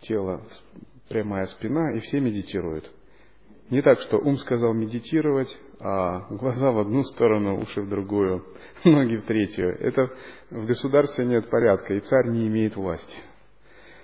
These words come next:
И когда ум говорит,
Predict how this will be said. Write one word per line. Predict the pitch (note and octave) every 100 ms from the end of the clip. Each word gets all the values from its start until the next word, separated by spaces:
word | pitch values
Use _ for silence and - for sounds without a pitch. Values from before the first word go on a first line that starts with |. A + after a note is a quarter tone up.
| - - - - - - - - - - - - - - - - -
И |
когда | G#2+ C#3 D3
ум | D3 D3+ C#3
говорит, | D3 F#3 G#3+